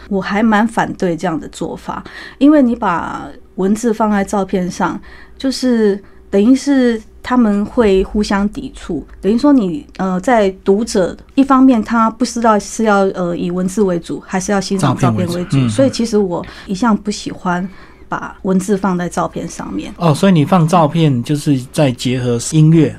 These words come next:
Speaker 2: 然后在旁边再上，
Speaker 1: 嗯。
Speaker 2: 再打你的这个心情随笔，这样就对了。
Speaker 1: 对。
Speaker 2: 嗯，
Speaker 1: 是这样。
Speaker 2: 所以点你这个网页，这个音乐就自己跑就对了。
Speaker 1: 对，而且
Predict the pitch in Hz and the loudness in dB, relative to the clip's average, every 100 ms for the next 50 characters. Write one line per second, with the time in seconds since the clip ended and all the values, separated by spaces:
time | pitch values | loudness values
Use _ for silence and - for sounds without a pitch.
0 | - 131 143 143 151 180 127 - 131 131 | -6 -2 0 2 0 0 0 0 0 -2
1 | - 120 113 107 101 143 139 120 113 120 | 0 -2 -2 -4 -2 0 0 -2 -2 -2
2 | 117 131 123 - 135 131 120 117 120 - | -4 -2 -4 0 0 0 0 0 -2 -2
3 | 120 123 123 107 131 117 107 113 120 104 | -2 -2 -2 -2 0 2 0 -4 -4 -6
4 | 113 - - 196 - - - - 135 120 | -10 -14 -4 -4 -4 -20 -6 2 2 2
5 | - 190 - 185 160 160 160 160 160 123 | -4 -6 2 2 4 2 2 2 2 2
6 | 123 147 143 135 147 147 135 127 - 120 | 2 2 2 2 4 4 2 0 0 -4
7 | 113 98 101 110 113 101 - - - 240 | -4 -4 -4 -2 -4 -4 -8 -10 0 2
8 | 196 - 302 - 240 196 | 2 2 -2 0 0 0